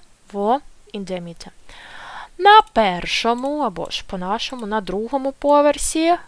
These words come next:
у нас є einige, деякі Klassenräume, деякі класні кімнати. Ем, для links зліва знаходиться наш кабінет інформатики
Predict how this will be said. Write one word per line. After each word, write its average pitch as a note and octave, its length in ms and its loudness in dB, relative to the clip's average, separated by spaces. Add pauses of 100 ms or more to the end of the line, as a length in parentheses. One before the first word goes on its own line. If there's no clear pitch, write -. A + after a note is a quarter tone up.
(240)
у G3+ 40 -8
нас B3 560 -2
є B3 280 0 (160)
einige, G3 460 -8
деякі B3 480 -2
Klassenräume, E3+ 840 0
деякі A3+ 320 -6
класні - 360 -10
кімнати. - 480 -14 (840)
Ем, F3+ 580 -8 (720)
для G3 380 -2 (760)
links A3 600 4 (240)
зліва G#3 480 2 (180)
знаходиться A#3+ 680 -4
наш G3 520 -8 (240)
кабінет G3+ 420 -6
інформатики E4 800 -4